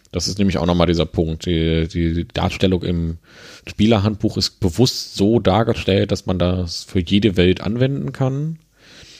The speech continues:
und, äh, bezieht sich gar nicht ganz gezielt auf die Vergessenen Reiche. Da unterscheidet man wohl scheinbar auch nochmal hier und da ein bisschen. Finde ich ein bisschen inkonsequent. Eigentlich hätte das gerne gehabt, dass sie im Spielerhandbuch einfach ganz klar sagen, das ist jetzt hier alles Vergessene Reiche und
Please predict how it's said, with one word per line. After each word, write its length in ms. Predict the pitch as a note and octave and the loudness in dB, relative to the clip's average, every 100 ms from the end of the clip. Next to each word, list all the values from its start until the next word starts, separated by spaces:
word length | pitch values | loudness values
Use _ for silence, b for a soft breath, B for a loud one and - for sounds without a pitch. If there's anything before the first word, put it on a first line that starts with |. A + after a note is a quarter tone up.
| B | B
und, 460 | - F#2+ F2+ F2+ - | -2 0 0 -2 -2
äh, 80 | F2 | -4
bezieht 380 | F2+ F2 B2 - | 0 0 0 -2
sich 160 | - | -2
gar 100 | F2 | 0
nicht 180 | G#2+ F#2+ | 0 0
ganz 260 | F#2 A#2 - | -2 0 -2
gezielt 300 | F#2+ G#2+ G#2 | 0 2 0
auf 60 | |
die 100 | - | -2
Vergessenen 440 | F#2+ F#2 F#2 G2+ E2+ | -4 -2 0 0 0
Reiche. 220 | F2 G2+ | 0 0
Da 80 | G2 | -2
unterscheidet 640 | - F#2 F2 - G2 G#2 | -2 -4 -4 0 0 0
man 160 | E2 D#2 | -2 -2
wohl 140 | D#2+ | -2
scheinbar 360 | - D#2 D#2+ D#2 | -4 -6 -6 -8
auch 120 | D#2 | -6
nochmal 240 | D#2+ D#2 D#2 | -8 -6 -6
hier 160 | D#2+ | -6
und 120 | D#2 | -6
da 40 | D#2 | -6
ein 80 | D2+ | -6
bisschen. 400 | D#2+ - A#2 C3 B B B B B B | -4 -4 -6 -10 B B B B B B
Finde 200 | - G2 | 0 0
ich 120 | G2+ | 2
ein 20 | |
bisschen 220 | G2+ - G2+ | 0 2 0
inkonsequent. 600 | G#2 G2 G2 F#2 - F2 | 0 0 2 2 2 2
Eigentlich 220 | F#2 F2+ | 0 0
hätte 60 | F#2+ | -2
das 160 | F#2 - | -2 0
gerne 360 | F2 F#2 F#2 | 0 0 -2
gehabt, 300 | F#2+ E2+ E2 | -2 -2 0
dass 60 | E2 | -4
sie 80 | - | -2
im 160 | E2+ D#2+ | -2 -4
Spielerhandbuch 500 | - F2 E2+ F2+ E2+ | -4 0 0 -2 -4
einfach 360 | E2+ E2 - _ | -2 -2 -4 _
ganz 200 | F#2 F2+ | -2 0
klar 240 | - E2 | 2 2
sagen, 240 | E2 E2 E2 | 4 2 0
das 140 | D#2+ | -2
ist 100 | D2+ | -2
jetzt 140 | F2 | -4
hier 100 | - | -4
alles 160 | - E2 | -4 -4
Vergessene 400 | F2 F2 - D#2+ | -4 -4 -4 -4
Reiche 340 | D#2 F2 F#2+ | -2 0 0
und 280 | F2 F2 D#2+ | 0 -2 -6